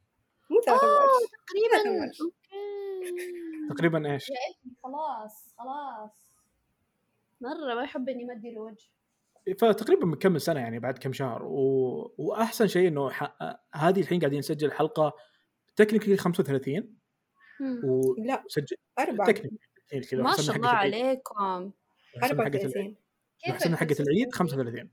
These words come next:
Speaker 1: لو حسبنا حقة العيد والحلقات المحذوفة، هذه المفروض تكون
Speaker 2: نزلتوا
Speaker 1: دحين
Speaker 2: تقريبًا
Speaker 1: سبعة وثلاثين.
Speaker 3: ب-، اللي بوصل له أنا إنه أسبوعيًا قاعدين ننزل الحمد لله.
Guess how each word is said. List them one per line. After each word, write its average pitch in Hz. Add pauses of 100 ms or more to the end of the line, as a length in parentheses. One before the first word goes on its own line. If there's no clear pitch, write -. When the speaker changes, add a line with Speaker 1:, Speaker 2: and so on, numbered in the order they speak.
(720)
Speaker 1:
لو 240
حسبنا 302
حقة 233
العيد 240
والحلقات 233
المحذوفة، 240
هذه 233
المفروض 262
تكون 262
Speaker 2:
نزلتوا -
Speaker 1:
دحين 262
Speaker 2:
تقريبًا 247
Speaker 1:
سبعة 226
وثلاثين. 226 (500)
Speaker 3:
ب-، 170
اللي 156
بوصل 151
له 156
أنا 190
إنه 143 (140)
أسبوعيًا 170
قاعدين 139
ننزل 135
الحمد -
لله. -